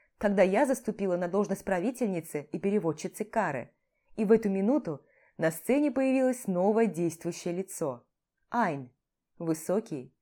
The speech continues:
крепкий и привлекательный. Синеглазый блондин с косой саженью в плечах, крупными, резкими, но гармоничными чертами лица и до безобразия обаятельной улыбкой. Зеленая форма М Ч С Семи Миров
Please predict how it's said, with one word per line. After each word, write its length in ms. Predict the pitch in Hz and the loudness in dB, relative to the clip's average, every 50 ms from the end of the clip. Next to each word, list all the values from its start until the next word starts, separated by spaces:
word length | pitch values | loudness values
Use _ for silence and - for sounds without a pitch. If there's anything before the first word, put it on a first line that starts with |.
| _ | _
крепкий 640 | _ - 170 170 220 254 - - - 233 226 220 - _ _ _ _ _ _ | _ -4 0 0 0 -2 -4 -4 -4 -4 -4 -4 -8 _ _ _ _ _ _
и 100 | - 233 | -6 -4
привлекательный. 1000 | 233 240 214 208 190 208 208 208 - 180 165 147 - - 131 131 127 127 120 _ _ _ _ _ _ _ _ _ _ | -2 -2 -2 -2 -2 -2 -2 -2 -4 -6 -6 -6 -8 -14 -14 -14 -14 -18 -20 _ _ _ _ _ _ _ _ _ _
Синеглазый 580 | - - 214 220 226 214 226 214 202 185 175 165 | -8 0 2 2 4 6 6 4 6 4 2 2
блондин 440 | 147 165 156 160 180 185 277 320 | 4 2 2 2 2 0 0 0
с 80 | 302 - | 0 0
косой 360 | - 269 240 - - 226 247 | -2 -4 -4 0 0 0 0
саженью 540 | 247 - - 285 277 240 170 180 160 151 147 | 0 -2 -4 -2 -2 -2 -2 -4 -4 -6 -6
в 60 | 151 | -6
плечах, 560 | - 175 196 - - - 185 147 135 - - _ _ _ _ _ - | -4 -6 -6 -6 -4 -6 -4 -6 -6 -10 -16 _ _ _ _ _ -10
крупными, 480 | - - 185 240 240 - 208 170 156 151 | -4 0 0 0 0 0 -4 -6 -4 -4
резкими, 640 | 151 170 233 254 240 - - 180 156 143 135 135 _ _ _ _ _ _ | -2 0 0 0 -2 -4 -8 -8 -8 -8 -10 -14 _ _ _ _ _ _
но 120 | - 202 190 | -4 -2 0
гармоничными 720 | 185 196 202 202 196 202 233 294 285 - - 285 277 285 | 2 2 2 2 4 4 2 2 0 -2 -4 0 0 0
чертами 460 | 269 - 285 262 240 240 226 220 226 | 0 -2 -4 -4 0 0 0 2 2
лица 520 | 233 226 262 254 - - - 214 156 139 - _ _ _ _ _ _ | 0 0 -2 -6 -8 -8 -6 -6 -6 -6 -8 _ _ _ _ _ _
и 100 | 220 208 | -2 2
до 100 | 175 208 | 2 4
безобразия 840 | 190 208 185 196 185 156 170 165 165 170 190 156 160 156 135 135 - _ | 4 4 4 4 2 2 0 0 0 0 0 -2 -4 -6 -6 -8 -10 _
обаятельной 760 | - 202 175 180 190 175 151 160 147 147 - 156 151 151 160 | -10 -6 -4 -2 -2 -2 -2 -4 -6 -6 -8 -10 -8 -6 -6
улыбкой. 560 | 165 170 175 170 147 - - - 135 123 - _ _ _ _ _ _ _ _ _ _ _ | -4 -4 -4 -6 -6 -8 -12 -14 -14 -14 -16 _ _ _ _ _ _ _ _ _ _ _
Зеленая 440 | 226 190 220 214 220 202 202 180 180 | 0 2 6 6 6 6 6 4 2
форма 380 | - - 208 190 185 185 185 - | 2 2 2 2 2 0 -2 -2
М 160 | - 180 165 | -4 -6 -6
Ч 300 | 165 - - 202 240 277 | -6 -4 -2 0 2 2
С 180 | 240 240 - - | 0 0 -6 -6
Семи 200 | - 196 190 180 | -4 -2 -2 0
Миров 420 | 180 190 196 208 170 143 - - | 0 0 0 0 0 -2 -2 -8